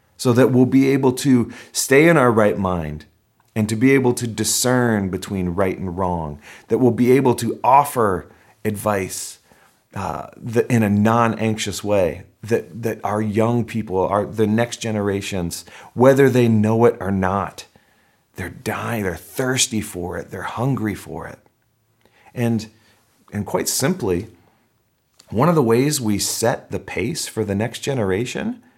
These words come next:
is that young people need to see faith in action, not just hear it. They need to see real faith in their, the lives of their parents, the lives of their grandparents, but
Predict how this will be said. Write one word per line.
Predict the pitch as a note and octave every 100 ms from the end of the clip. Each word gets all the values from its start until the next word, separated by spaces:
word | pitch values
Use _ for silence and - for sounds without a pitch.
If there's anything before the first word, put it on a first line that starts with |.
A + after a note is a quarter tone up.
| _ _ _ _ -
is | A#2
that | C#3 A#2
young | D3 G3+
people | G3+ G#3+ F3
need | E3 F3+
to | E3
see | C#3 - - A#2 G3+ F#3+ D3+ F#2+ F2
faith | - - C#3+ C3 C3
in | A#2+
action, | G#2 B2 B2+ - F#2+ G#2
not | D3+ F#3+
just | G3+ G3 -
hear | - - A3
it. | - - - _ _ _ _ _ _ _
They | -
need | E3+
to |
see | B2+ - A#2 D#3+
real | G#2+ A#2+ E3+ E3+
faith | - - - A#2+ - - _
in | A#2 A#2+
their, | A#2 G#2+
the | - G2
lives | G#2 A2+ B2+ C#3
of | C3
their | B2+
parents, | - B2 A#2+ G#2+ F2+ - - -
the | -
lives | F2+ A#2 C3+
of | C#3+ C3
their | C3
grandparents, | A2 A#2+ B2 A#2 G#2 F#2+
but | - G#2+ -